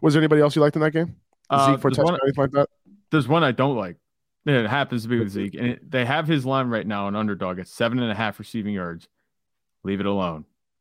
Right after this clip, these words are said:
Speaker 2: Don't take the over. Just leave it
Speaker 1: Ooh.
Speaker 2: alone.
Speaker 1: So, so, so you're saying that it's tempting, but don't do it.
Speaker 2: It's tempting.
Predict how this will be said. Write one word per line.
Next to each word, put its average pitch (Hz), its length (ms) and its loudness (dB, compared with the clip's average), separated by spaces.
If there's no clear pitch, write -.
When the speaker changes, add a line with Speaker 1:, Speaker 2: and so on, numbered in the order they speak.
Speaker 2:
Don't 98 200 -2
take 95 160 -8
the 92 100 -8
over. 85 380 -8
Just - 280 -2
leave 127 260 4
it 127 100 6
Speaker 1:
Ooh. 117 80 2
Speaker 2:
alone. 92 280 -2
Speaker 1:
So, 185 100 4
so, - 180 -2
so 160 100 2
you're 170 100 6
saying 160 300 2
that 139 180 4
it's 135 160 2
tempting, 147 380 -2
but 117 100 -4
don't 101 200 0
do 78 120 -6
it. - 100 -10
Speaker 2:
It's 135 160 -4
tempting. 147 500 -2